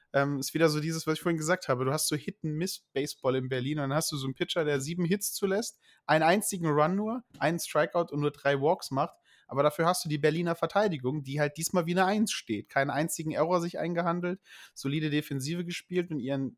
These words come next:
Pitcher, der jetzt, muss es ja, mit dreiundachtzig Pitches war das Spiel ja ziemlich schnell zu Ende für ihn, halt ein sehr guter Pitch-to-Contact-Guy war.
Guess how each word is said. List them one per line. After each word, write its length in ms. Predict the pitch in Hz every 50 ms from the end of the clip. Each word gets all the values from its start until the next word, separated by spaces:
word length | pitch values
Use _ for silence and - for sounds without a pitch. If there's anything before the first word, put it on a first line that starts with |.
| - _
Pitcher, 360 | - - - - 196 185 180
der 160 | - - 151
jetzt, 200 | 160 160 - - _ _ _ _ _ _ _ _ _ _ _ _ _ _ _ _
muss 260 | - 127 143 208 247
es 140 | 277 202 -
ja, 240 | 151 143 151 165 131
mit 180 | 143 147 -
dreiundachtzig 640 | 143 135 143 170 180 160 156 165 - - 165 160 -
Pitches 340 | - - 170 - 170 - -
war 60 | 147
das 140 | 135 139 -
Spiel 180 | - - 156 156
ja 80 | 151
ziemlich 380 | 147 - - 175 170 165 - -
schnell 240 | - - 160 147 151
zu 100 | - -
Ende 220 | 131 180 185 139
für 120 | - - 131
ihn, 160 | 131 151 175 - - - - - _
halt 200 | 131 147 147 -
ein 60 | 143
sehr 200 | 131 139 165 175
guter 220 | 175 180 175 175 165
Pitch-to-Contact-Guy 1120 | - - 202 - - - 185 - 226 339 - - 123 123 - _ - - 110 110 110 107
war. 260 | 110 117 139 180 -